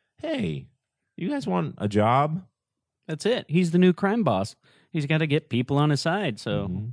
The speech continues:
Speaker 2: why not recruit the kids that are sort of running the underground?
Speaker 1: They are. They're kinda, they're kinda running things in a lot of ways.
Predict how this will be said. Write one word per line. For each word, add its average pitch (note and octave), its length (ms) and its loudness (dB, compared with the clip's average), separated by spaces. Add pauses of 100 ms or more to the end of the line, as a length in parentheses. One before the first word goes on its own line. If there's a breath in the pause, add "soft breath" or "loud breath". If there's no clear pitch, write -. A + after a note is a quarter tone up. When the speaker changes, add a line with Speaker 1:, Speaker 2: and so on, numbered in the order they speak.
Speaker 2:
why A2 180 -4
not B2+ 220 -2
recruit C3+ 420 -2
the B2 300 0
kids D3+ 240 -2
that C#3 140 2
are A#2+ 100 2
sort D3 320 -2
of A#2 160 0
running C#3 280 2
the C3+ 120 2
underground? A#3 600 0 (100)
Speaker 1:
They D3+ 220 -2
are. G3 220 0
They're F2+ 180 0
kinda, C3+ 420 0
they're G#2 220 -2
kinda D3 320 -4
running B2 380 -2
things E2+ 260 -4
in D#2+ 80 -4
a D2 100 -4
lot D2+ 160 -6
of C#2+ 80 -6
ways. D2 380 -6